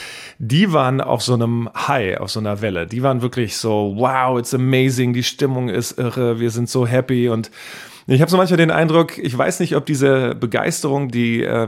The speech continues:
Kamala Harris da entfacht hat bei ihrer Partei, ob es die so auch gegeben hätte, wenn man das viel früher eingefädelt hätte.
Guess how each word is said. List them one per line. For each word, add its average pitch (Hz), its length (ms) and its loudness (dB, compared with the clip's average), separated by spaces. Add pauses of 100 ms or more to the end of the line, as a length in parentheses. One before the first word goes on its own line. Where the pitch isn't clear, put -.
Kamala 131 340 -2
Harris 135 300 0
da 113 120 -2 (100)
entfacht 135 400 -6
hat 104 280 -4
bei 107 120 0
ihrer 107 220 -6
Partei, 117 500 -4 (800)
ob 113 160 -4
es 135 140 -4
die 135 160 2
so 156 420 4 (560)
auch 151 160 -2
gegeben 151 320 2
hätte, 151 260 4
wenn 143 120 4
man 143 160 4
das 135 260 2
viel 143 180 2
früher 190 360 4
eingefädelt 113 600 -4
hätte. 92 300 -6